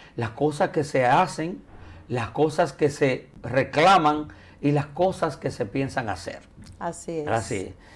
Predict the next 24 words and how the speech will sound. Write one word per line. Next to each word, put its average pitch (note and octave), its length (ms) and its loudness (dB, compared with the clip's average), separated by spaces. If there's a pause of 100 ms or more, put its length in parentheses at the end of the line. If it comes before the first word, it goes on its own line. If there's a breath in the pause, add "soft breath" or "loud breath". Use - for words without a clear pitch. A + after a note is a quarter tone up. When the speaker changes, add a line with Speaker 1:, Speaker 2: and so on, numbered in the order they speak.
(180 loud breath)
Speaker 1:
Digna, D3+ 600 4 (300)
fíjate, F3 640 2 (960 soft breath)
eh, C#3 540 4 (600)
recientemente D#3+ 760 2
nosotros C#3 320 0
también C#3 320 0
te C3 220 4
habíamos C3 500 0
entrevistado A#2+ 580 -2
en B2 80 -6
otro B2 200 -2
programa B2 320 2
muy B2+ 160 0
distinto D3+ 500 0
a G3 100 2
este, G2 520 -6 (580 soft breath)
que A2 80 -10
pertenece B2+ 680 0
a A#2+ 200 2
nuestra A#2+ 320 -6
plataforma A#2+ 560 -2
de A2+ 100 0
Samantha A2+ 360 -4
Radio G#2 400 -4